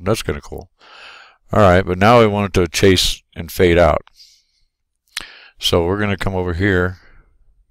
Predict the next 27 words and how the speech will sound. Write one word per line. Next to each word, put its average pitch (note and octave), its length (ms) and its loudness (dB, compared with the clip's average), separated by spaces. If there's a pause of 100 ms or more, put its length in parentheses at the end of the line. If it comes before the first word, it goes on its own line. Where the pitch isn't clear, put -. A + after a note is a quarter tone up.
(760)
and, E2+ 440 -6
uh, D#2+ 360 -6 (560)
you - 120 -8
know, D#2 240 -8
if E2+ 140 -10
we G#2+ 80 -4
just A2+ 220 -4
move G2+ 300 -2
this, D#2+ 380 -4 (4000)
select D#2+ 460 -8
it D#2+ 60 -10
here. E2+ 360 -8 (640)
If - 60 -12
we A2 60 -8
just A2+ 240 -4
move A#2+ 220 2
this, F2 200 0
you'll F2+ 120 -2
notice F2+ 280 0
that, E2+ 100 -8
you F2+ 80 -6
know, D#2+ 180 -6
it's - 160 -12
not F2+ 180 -6
going E2 300 -8
to, E2 220 -8
oops, - 280 -10